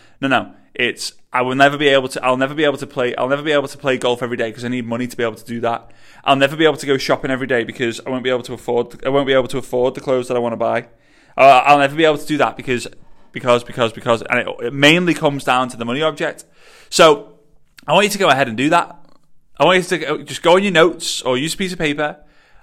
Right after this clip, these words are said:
and, and just go ahead and, and smash it, right? Just go ahead and smash it. And you know what? Once you're done,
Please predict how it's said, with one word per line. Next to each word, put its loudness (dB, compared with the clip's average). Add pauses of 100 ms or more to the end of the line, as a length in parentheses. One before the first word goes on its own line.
(120)
and, 4
and -8
just -10
go 0
ahead 0
and, -6
and -6
smash -8
it, -10 (420)
right? 0
Just -16
go 6
ahead 2
and -4
smash -4
it. -4
And -6
you -2
know 4
what? 4
Once 2
you're -2
done, 2